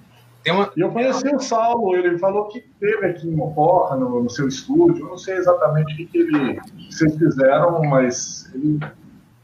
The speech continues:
Speaker 1: Então,
Speaker 2: falou
Speaker 1: ele
Speaker 2: de
Speaker 1: tá
Speaker 2: você.
Speaker 1: ele tava produzindo o material dele mesmo, próprio, né, umas músicas dele, e foi gravando assim meio que encatado, um batera de São Paulo, outro,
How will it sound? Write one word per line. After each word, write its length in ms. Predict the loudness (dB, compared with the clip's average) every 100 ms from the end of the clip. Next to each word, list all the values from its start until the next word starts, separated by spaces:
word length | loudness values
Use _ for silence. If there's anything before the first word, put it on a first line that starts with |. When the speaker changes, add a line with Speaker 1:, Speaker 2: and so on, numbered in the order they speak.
| _ _ -4
Speaker 1:
Então, 220 | 0 4
Speaker 2:
falou 120 | 4
Speaker 1:
ele 60 | 4
Speaker 2:
de 60 |
Speaker 1:
tá 60 | 4
Speaker 2:
você. 440 | 2 2 -2 -2 -8 -18 -20 -16 -8
Speaker 1:
ele 120 | -4
tava 220 | 2 2
produzindo 640 | 2 -2 -6 -6 -6 -4 -2
o 840 | 0 -2 -2 -2 -2 -4 -4 0
material 480 | 0 2 2 4 4
dele 280 | 4 2 2
mesmo, 300 | 2 2 -2
próprio, 420 | -2 2 2 0
né, 60 | -6
umas 180 | -4 -4
músicas 360 | -6 -4 -4
dele, 640 | -2 0 0 -2 -2 -4 -6 -12 -20 -20 -20 -20 -18 -18
e 60 | -18
foi 260 | -4 -2 0
gravando 420 | 2 4 4 2
assim 160 | 2
meio 160 | 2 2
que 120 | 0
encatado, 560 | 0 0 2 2 2 2
um 40 |
batera 720 | 0 0 0 0 0 0 -4 -8
de 80 | -12
São 160 | -10
Paulo, 580 | 0 4 4 4 4 2
outro, 460 | -2 -2 -2 -2